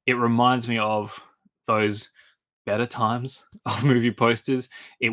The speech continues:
works for this franchise, these sets of films. Um, you know, the Indiana Jones posters have, have been fantastic because they've <laughs> been those Struzman, uh, pieces of art. Um,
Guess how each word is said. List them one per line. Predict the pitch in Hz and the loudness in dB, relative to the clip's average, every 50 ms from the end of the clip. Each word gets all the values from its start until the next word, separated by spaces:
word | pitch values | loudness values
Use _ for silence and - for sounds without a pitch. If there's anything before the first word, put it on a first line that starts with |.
| 113 107 | -2 2
works | 113 120 120 123 120 - - | 4 4 6 4 2 -2 -8
for | - - - 107 107 107 104 104 | -10 -4 -2 0 2 2 0 -2
this | 107 139 113 127 135 127 - | -4 -2 0 0 0 0 -2
franchise, | - - 120 120 120 120 113 - - 107 104 104 104 98 98 | -4 -4 -2 -2 -2 -4 -4 -2 -2 0 0 0 -2 -4 -4
these | 110 113 113 117 110 - | -4 -2 -2 -2 -2 -4
sets | - - 120 - - - - | -2 -2 -4 -4 -4 -6 -8
of | 101 | -10
films. | - - 117 113 110 110 107 104 - - - _ - - - - _ _ _ | -6 -2 -2 0 0 0 0 -2 -4 -6 -10 _ -20 -20 -20 -20 _ _ _
Um, | 113 107 104 104 98 101 104 101 101 _ | 2 2 4 2 2 0 -4 -8 -10 _
you | - 131 | -6 -4
know, | 117 110 | -4 -4
the | 107 127 135 | -4 -2 -2
Indiana | 131 131 127 123 113 107 | 0 2 2 2 2 0
Jones | 98 110 104 104 101 98 98 - - _ _ _ _ - | -2 -4 -4 -2 -4 -6 -8 -12 -16 _ _ _ _ -8
posters | - - 123 123 123 113 - - - 107 104 98 - | -2 2 4 4 4 2 -2 -6 -6 -6 -6 -6 -8
have, | - - 110 104 101 98 98 98 104 139 - _ _ _ _ _ _ _ | -4 -2 0 2 2 0 0 -4 -10 -16 -20 _ _ _ _ _ _ _
have | - 117 101 98 - | -4 -4 -4 -2 0
been | 117 131 143 151 | 0 0 0 0
fantastic | 135 - 127 107 101 95 - 101 98 98 101 - - - | -2 -2 -2 -2 -2 -2 -2 -2 -2 -2 -4 -8 -12 -14
because | - 131 - - - - - - 156 180 165 131 107 - | -16 -18 -16 -16 -16 -14 -8 -4 -4 -2 -2 -4 -6 -8
they've | - 117 110 101 - | -8 -8 -10 -6 -4
<laughs> | - - - | 0 4 6
been | 165 143 123 113 131 117 - - _ - - - - _ _ _ _ _ _ _ _ _ _ _ _ _ _ - | 6 6 6 4 0 -2 -4 -8 _ -20 -20 -20 -20 _ _ _ _ _ _ _ _ _ _ _ _ _ _ -6
those | 101 101 98 92 - - - | -4 -4 -2 -4 -6 -6 -6
Struzman, | - - - - - 117 110 101 104 104 104 101 101 110 - - _ _ - - | -4 -4 -2 0 2 2 2 0 0 -2 -2 -4 -4 -8 -12 -16 _ _ -6 -6
uh, | 104 101 98 98 98 - _ _ _ | -4 -2 -2 -4 -4 -6 _ _ _
pieces | - - - 156 143 - - 120 104 | -8 -4 -2 -2 -2 0 -2 -2 -2
of | 104 95 95 - | -2 -4 -2 2
art. | - 117 123 120 113 107 - - - - - - - - - _ _ _ _ _ _ _ _ _ _ - | 6 6 8 8 6 4 2 -4 -10 -16 -16 -16 -16 -18 -20 _ _ _ _ _ _ _ _ _ _ 0
Um, | 120 117 113 113 110 107 107 107 107 110 117 - | 4 4 6 6 4 4 2 0 -2 -4 -10 -14